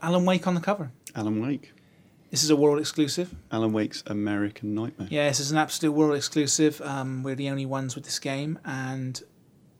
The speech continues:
Speaker 1: we had just great cooperation from the guys at Remedy. They
Speaker 2: Mm.
Speaker 1: told us essentially every, all, an-, any question you might have about the game, they're, they've answered. They, you know, there's, there's new mechanics. They talk about those. There's new enemies. They talk about those.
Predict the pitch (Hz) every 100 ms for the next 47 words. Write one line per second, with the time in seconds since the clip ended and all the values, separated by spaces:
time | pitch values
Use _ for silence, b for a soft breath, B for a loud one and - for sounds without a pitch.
0 | _ _ 165 151 147 143 - - - -
1 | 151 139 139 127 135 127 139 127 131 131
2 | 131 127 - 185 147 147 139 143 110 107
3 | 104 135 127 - - b b b b b
4 | b _ - 196 180 240 269 202 202 202
5 | 196 240 208 220 208 226 220 - 185 175
6 | 160 160 156 156 156 156 156 135 143 139
7 | 139 143 147 147 151 - 120 131 139 147
8 | 151 139 139 - 156 147 160 147 139 151
9 | 160 190 - 143 139 135 135 127 135 147
10 | 143 151 156 147 135 123 135 127 139 139
11 | 135 147 139 151